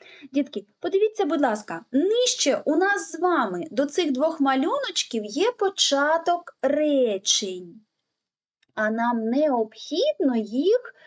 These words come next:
закінчити. Харитон грав у. Якщо Харитон, то це хлопчик чи дівчинка?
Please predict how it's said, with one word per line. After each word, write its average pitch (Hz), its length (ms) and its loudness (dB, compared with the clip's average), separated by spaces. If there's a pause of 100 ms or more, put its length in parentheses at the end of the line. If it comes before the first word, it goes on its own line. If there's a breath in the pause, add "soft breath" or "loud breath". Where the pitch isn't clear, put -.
(160 soft breath)
закінчити. 208 1300 -4 (640)
Харитон 330 1000 0
грав 320 560 0 (180)
у. 277 300 2 (500 loud breath)
Якщо 294 380 0
Харитон, 427 720 0
то 240 120 0
це 330 180 -2
хлопчик 453 520 -2
чи 440 160 0
дівчинка? 233 640 -4